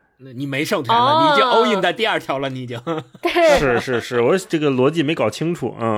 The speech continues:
Speaker 1: 啊，啊。
Speaker 2: 我，我这个好像，我当时竞拍这个来着，因为根本没有人选，我好像是花了七十五万买的。星光，你的预算是多少？
Speaker 1: <laughs> 啊，我的预算是两百万。
Speaker 2: 哦，
Speaker 3: 哦。
Speaker 2: 那你拿走了，你又把这拿走了。
Speaker 3: 哇，好有善心。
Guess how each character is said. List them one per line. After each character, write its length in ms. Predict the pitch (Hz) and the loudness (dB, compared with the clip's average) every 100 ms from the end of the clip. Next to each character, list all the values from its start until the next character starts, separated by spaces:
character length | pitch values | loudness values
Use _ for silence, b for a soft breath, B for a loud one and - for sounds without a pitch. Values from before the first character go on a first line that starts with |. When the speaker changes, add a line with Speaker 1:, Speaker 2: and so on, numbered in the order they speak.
| 104 131 | -4 -12
Speaker 1:
啊， 260 | 107 107 117 | -20 -20 -20
啊。 260 | 117 107 117 _ _ | -20 -20 -20 _ _
Speaker 2:
我， 280 | 302 285 - | 2 2 2
我 140 | 285 | 0
这 180 | 277 440 | 2 0
个 100 | 339 | 0
好 120 | 294 220 | 0 0
像， 260 | 277 277 294 | 0 0 2
我 120 | 262 | 2
当 220 | 285 370 | 4 2
时 140 | 339 294 | 0 -2
竞 260 | 381 294 | -2 -2
拍 260 | 247 254 262 | -2 0 2
这 200 | 277 247 | 4 4
个 60 | |
来 160 | 196 170 | 4 2
着， 120 | 196 | 0
因 160 | 220 311 | 0 0
为 140 | 320 302 | 0 0
根 120 | 330 | 0
本 140 | 302 | 2
没 140 | 233 226 | 4 4
有 120 | 262 | 6
人 240 | 208 190 | 4 2
选， 240 | 233 233 160 | 0 -2 -2
我 100 | 220 | 0
好 140 | 240 202 | 0 0
像 140 | 247 | 0
是 60 | 262 | 0
花 260 | - 269 | 0 2
了 120 | 277 | 0
七 280 | 254 - 339 | -2 -2 0
十 100 | 320 | 0
五 200 | 269 202 | 0 0
万 220 | 185 220 | 0 0
买 260 | 190 160 - | -2 -6 -8
的。 300 | 131 - 151 | -10 -6 -2
星 160 | 311 302 | 0 2
光， 200 | 302 294 | 2 2
你 100 | 196 | 0
的 100 | 214 | 0
预 200 | 277 269 | -2 -2
算 220 | 285 240 | -2 -2
是 100 | 214 | -2
多 200 | 190 190 | 0 0
少？ 140 | 220 | 0
Speaker 1:
<laughs> 80 | 143 | -4
啊， 0 | |
我 200 | 123 117 | -6 -8
的 60 | 151 | -8
预 80 | 196 | -6
算 160 | 180 | -6
是 100 | 156 | -4
两 140 | 120 170 | -6 -4
百 140 | 120 | -6
万。 180 | 95 - _ _ _ _ _ _ _ _ _ _ _ _ _ | -8 -18 _ _ _ _ _ _ _ _ _ _ _ _ _
Speaker 2:
哦， 80 | 240 | 0
Speaker 3:
哦。 420 | 247 285 294 269 311 | 4 4 4 4 2
Speaker 2:
那 80 | 359 | 2
你 140 | 247 | 2
拿 180 | 196 233 | 0 0
走 180 | 240 - | 0 0
了， 120 | - | -2
你 80 | 254 | 0
又 140 | 311 | 2
把 140 | 294 247 | 2 2
这 120 | 247 | 2
拿 180 | 226 214 | 2 0
走 140 | 226 | 0
了。 40 | - | 2
Speaker 3:
哇， 60 | |
好 60 | 180 | 2
有 60 | 147 | 2
善 200 | 151 123 | -2 -4
心。 160 | 135 | -6